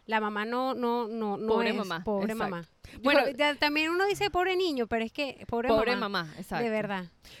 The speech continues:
Speaker 2: Por, bueno, las, Maxi estuvo hospitalizado tres veces. Y el pobre bebé ahí, acostado en esa cama con tantos cables y la vaina, no se podía mover, estaba aprendiendo a caminar. Y sabes que con los niños cuando están aprendiendo a caminar no quieren estar acostados.
Speaker 1: Claro,
Speaker 2: Quieren estar
Speaker 1: sí.
Speaker 2: caminando. Y el niño no podía caminar porque tenía el poco de cables. Y entonces,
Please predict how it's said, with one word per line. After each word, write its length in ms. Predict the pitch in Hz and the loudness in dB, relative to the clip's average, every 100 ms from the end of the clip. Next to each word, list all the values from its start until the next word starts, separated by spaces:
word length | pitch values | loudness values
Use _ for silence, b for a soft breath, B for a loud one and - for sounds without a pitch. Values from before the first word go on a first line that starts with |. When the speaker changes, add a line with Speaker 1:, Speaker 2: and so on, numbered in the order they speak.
| B | B
Speaker 2:
Por, 160 | - - | 0 2
bueno, 240 | 254 233 | 0 2
las, 220 | 247 262 - - | 0 0 -6 -16
Maxi 400 | 196 226 226 320 | -6 -2 -2 -2
estuvo 220 | 302 339 | -4 -2
hospitalizado 640 | 320 - 254 220 220 202 214 | -2 -2 -2 -2 0 0 0
tres 440 | - 269 254 285 | -4 -4 -4 -6
veces. 500 | 226 214 202 - 170 - _ B B B B _ | -4 -4 -4 -6 -14 -14 _ B B B B _
Y 140 | 247 269 | 0 4
el 140 | 247 | 4
pobre 300 | - 254 269 | 4 4 4
bebé 300 | 277 247 220 | 4 2 2
ahí, 380 | 240 254 247 196 B | 0 0 -2 -6 B
acostado 480 | - - - 208 202 | -8 -8 -2 -2 0
en 60 | 220 | -2
esa 140 | 233 | -6
cama 320 | 226 214 208 | -4 -4 -4
con 220 | 220 208 196 | -4 -6 -6
tantos 460 | - - 190 226 | -8 -8 -6 -8
cables 420 | - 240 208 214 | -2 2 2 0
y 80 | 220 | -2
la 140 | 190 185 | -2 -2
vaina, 200 | 196 196 | -2 -2
no 100 | 208 | -4
se 80 | 196 | -2
podía 180 | 208 | -2
mover, 120 | 196 196 | 0 -2
estaba 160 | 214 | -2
aprendiendo 340 | 196 226 208 190 | -2 -4 -4 -4
a 20 | |
caminar. 480 | - 214 190 180 170 | -4 -4 -2 -2 -2
Y 100 | 208 | -4
sabes 180 | 202 202 | -4 -6
que 80 | 226 | -4
con 100 | 262 | -4
los 120 | 220 | -2
niños 180 | 190 202 | -4 -6
cuando 120 | 254 | -6
están 160 | 190 196 | -4 -4
aprendiendo 320 | 226 214 196 | -4 -4 -2
a 40 | |
caminar 320 | 226 226 185 | -2 0 -2
no 140 | 196 214 | 0 0
quieren 240 | 254 240 | 4 2
estar 200 | 262 175 | 2 -4
acostados. 500 | - 220 254 190 151 | -4 0 4 4 2
Speaker 1:
Claro, 420 | 202 208 180 180 233 | 0 2 4 6 6
Speaker 2:
Quieren 220 | 226 - | 6 4
estar 240 | 311 254 214 | 0 0 2
Speaker 1:
sí. 40 | |
Speaker 2:
caminando. 440 | 269 240 233 202 | 0 0 -2 -2
Y 100 | 196 | -4
el 80 | 226 | -6
niño 160 | 226 247 | -6 -8
no 80 | 277 | -2
podía 180 | 302 | -2
caminar 400 | 302 294 247 226 | -2 -6 -4 -4
porque 140 | 233 320 | -2 -4
tenía 180 | 190 202 | -4 -4
el 60 | 202 | -4
poco 200 | 233 254 | -8 -6
de 40 | |
cables. 440 | - 339 240 185 | 0 2 2 0
Y 80 | 196 | -2
entonces, 320 | 220 240 262 | -2 -4 -6